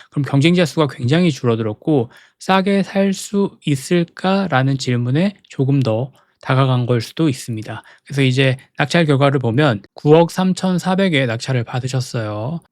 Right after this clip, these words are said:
이 등이랑 얼마 차이가 안 나죠? 한 사백만 원 정도 차이 나는데 잘 받으신 것 같고, 물론 뭐 경매를 하는 사람의 입장에서 이 등과의 가격 차이는 그렇게 크게 중요하진 않습니다. 내가 생각했던 수익이 나는 게 중요하지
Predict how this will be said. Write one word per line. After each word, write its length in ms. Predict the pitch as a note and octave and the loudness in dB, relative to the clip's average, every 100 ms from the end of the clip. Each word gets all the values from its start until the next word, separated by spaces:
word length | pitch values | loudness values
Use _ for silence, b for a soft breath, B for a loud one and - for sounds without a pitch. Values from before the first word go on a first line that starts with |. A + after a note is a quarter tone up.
| - | 2
이 100 | D3+ | 4
등이랑 440 | F#3+ F#3 C#3+ C#3 | 6 6 4 4
얼마 220 | A#2+ C3 | 2 2
차이가 240 | C3 G3+ D#3 | 2 2 2
안 100 | G#2+ | 0
나죠? 240 | A2+ C#3 | -2 -2
한 160 | B2+ C3+ | -2 -2
사백만 380 | F3+ G#3 G#3 | -2 0 2
원 100 | F#3+ | 2
정도 180 | D#3+ D3 | 0 -2
차이 220 | - F#3+ | -4 -2
나는데 360 | D#3+ A#2 A#2 C3+ | 0 0 -2 -2
잘 260 | C3 D3 B2+ | -2 -2 0
받으신 340 | A#2+ B2+ C#3+ | 0 2 0
것 100 | C#3+ | 0
같고, 520 | A2 G#2+ - C3+ A2 B B _ | -4 -6 -6 -4 -4 B B _
물론 300 | C#3 D#3+ F#3+ | 4 6 6
뭐 100 | C3+ | 2
경매를 360 | C3 C3 C#3 D3+ | 2 2 2 2
하는 180 | D3+ | 2
사람의 280 | D3 D#3+ D3 | 0 0 0
입장에서 460 | A2 B2+ B2+ A#2 A#2+ | -2 -2 -2 -2 -2
이 120 | A#2+ | 0
등과의 480 | D3 D#3+ D3 C3 B2 | 2 2 2 2 0
가격 260 | B2+ A#2+ | -2 -4
차이는 600 | B2 - B2+ C3+ F3+ G3+ | -4 -6 -2 0 0 0
그렇게 280 | F#3+ - B2+ | -4 -8 -10
크게 240 | B2 - E3 | -8 -2 -2
중요하진 480 | C3 C#3 C3 C3+ A#2 | -2 0 2 2 -2
않습니다. 600 | G2+ - A2 G#2+ A#2 A#2 b b b - | -6 -10 -10 -10 -10 -12 b b b -4
내가 220 | C3 D3+ | 0 2
생각했던 640 | E3 G3+ F#3+ G3+ - F3 | 2 0 0 -4 -2 -2
수익이 400 | E3 - C4 B3 | -2 2 4 6
나는 220 | G3 C3 B2+ | 4 2 2
게 100 | A#2 | 0
중요하지 720 | G#2 A#2 A2 G#2+ C3 C3+ G#2 | -2 -4 -2 -4 -2 -2 -2